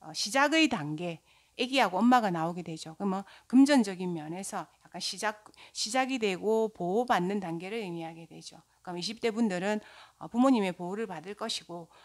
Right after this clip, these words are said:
어, 그리고 시작할 수 있는 어떤 그런 어떤 계기가 되는 그런 금전적인 어떤 계기가 있을 것 같다. 이렇게 보이고요. 자, 삼십 대 분들은 도와주는 누군가가 있다. 선신이 있다. 어, 그리고,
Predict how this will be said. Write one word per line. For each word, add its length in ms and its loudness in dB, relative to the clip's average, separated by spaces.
어, 100 -20
그리고 580 -4
시작할 600 -2
수 140 -2
있는 260 0
어떤 400 -4
그런 220 -8
어떤 260 -8
계기가 420 -2
되는 420 -2
그런 220 -6
금전적인 640 0
어떤 240 -10
계기가 280 -12
있을 240 -10
것 120 -14
같다. 180 -14
이렇게 240 -10
보이고요. 540 -10
자, 140 -6
삼십 460 2
대 120 8
분들은 680 2
도와주는 580 8
누군가가 500 4
있다. 560 -12
선신이 560 2
있다. 460 -6
어, 440 -14
그리고, 480 -6